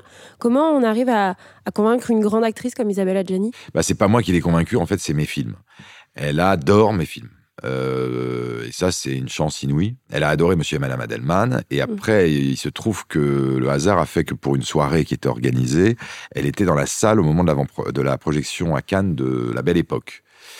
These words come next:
Speaker 2: Et, euh, et elle m'a, euh, écrit, euh, suite à ça en disant, « Bon, bah voilà, je fais pas ça souvent, mais, euh, sachez que, euh, j'aimerais beaucoup qu'on travaille ensemble. »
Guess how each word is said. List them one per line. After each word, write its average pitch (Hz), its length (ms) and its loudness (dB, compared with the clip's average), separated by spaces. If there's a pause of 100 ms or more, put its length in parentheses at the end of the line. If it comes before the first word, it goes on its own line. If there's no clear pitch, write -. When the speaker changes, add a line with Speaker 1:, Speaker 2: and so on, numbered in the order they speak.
(380)
Speaker 2:
Et, 76 200 2
euh, 67 640 0 (120)
et 71 200 0
elle 69 420 0
m'a, 67 360 -2
euh, 62 460 -4
écrit, - 400 -4 (340)
euh, 64 100 -4
suite - 340 -8
à 62 180 0
ça - 240 0
en 57 100 -4
disant, « 67 340 -2
Bon, 80 180 0
bah 69 140 0
voilà, 76 220 0
je 62 120 -6
fais 65 140 -8
pas 82 140 0
ça 78 140 -2
souvent, 85 340 -2
mais, 69 260 0
euh, 62 120 -2
sachez - 320 -8
que, - 120 -4 (840)
euh, 69 80 -2
j'aimerais 78 240 2
beaucoup - 240 -6
qu'on - 120 -4
travaille 90 240 0
ensemble. » 71 360 -4